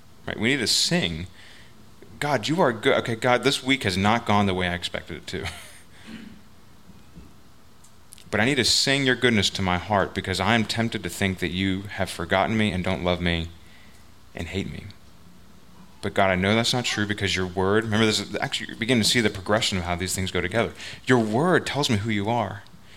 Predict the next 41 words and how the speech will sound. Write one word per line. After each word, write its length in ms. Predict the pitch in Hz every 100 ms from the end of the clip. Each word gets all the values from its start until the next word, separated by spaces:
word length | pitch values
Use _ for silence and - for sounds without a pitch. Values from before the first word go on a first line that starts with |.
| - - - -
And 80 |
I 40 | 107
need 120 | 123
to 80 | 104
sing 440 | - - 143 143
that 180 | 131 107
truth 400 | - 135 117 117
into 140 | 113
my 140 | 104 101
heart 400 | - - 117 -
because, 240 | - 101
God, 200 | - 107
I 60 | 101
wanna 300 | 101 123 123
know 140 | 104
who 160 | 98 101
you 340 | 101 117 110
are 140 | 98 87
and 120 | 87
I 40 |
wanna 220 | 92 110 92
enjoy 380 | 95 98 120
who 100 | 117
you 220 | 101 92 92
are. 300 | 87 85 85 - - - 95
And 120 | 101
I 40 |
don't 100 | 113
wanna 160 | 123 110
be 100 | 104
left 400 | 98 110 120 -
with 100 | 98
this 120 | 92
cracked 440 | - - 117 117 -
heart 320 | - 110 -
with 140 | 98
a 20 |
clenched 360 | - - 113 -
fist 280 | - 104 -
towards 400 | - 107 92 95
you. 400 | 113 90 85